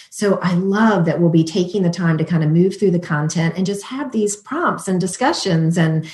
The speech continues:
you know, what bubbled up for you about this and, and revisit it. And you can work through it at that pace with us. Or like you said, you can take it all in and then just pop in at different parts of the conversation. Like, it's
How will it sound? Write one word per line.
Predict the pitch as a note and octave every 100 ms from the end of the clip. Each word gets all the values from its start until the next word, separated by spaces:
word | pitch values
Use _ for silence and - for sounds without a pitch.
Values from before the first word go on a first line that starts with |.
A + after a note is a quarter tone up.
| - -
you | G#3+
know, | G3+
what | F#3+ A3+ G3
bubbled | A3+ A3+ A#3
up | A#3+ -
for |
you | A#3 A#3
about | A3 A3 G3+
this | A3+ D4+ G3+ F3
and, | F3 E3 E3
and | F#3 G3
revisit | G#3 G#3 D4 A3
it. | D#3+ D3 F3+
And | F3+ F3
you | G3 G#3
can | A3 F3+ F3
work | - F#3+ G3 -
through | - G3+ G3+
it | G3 F#3
at | F#3
that | E3+ -
pace | E3+ F3 A3+
with | D#4+ E4+
us. | F#4+ F#4
Or | A3 A3+
like | A#3 A#3+
you | C#4+
said, | G4 F#3
you | F#3
can | G3+
take | G3 G#3+ A3
it | G#3+
all | G#3 G#3
in | A#3+ C4+
and | G3+
then | F#3
just | F#3 -
pop | F#3 G#3+
in | G#3+ G3+
at | G#3+
different | G3+ A3 G3+
parts | G#3+ G#3+
of | A3
the | A3
conversation. | G#3 G3 F3+ G#3 A#3 B3
Like, | G3+
it's | F3+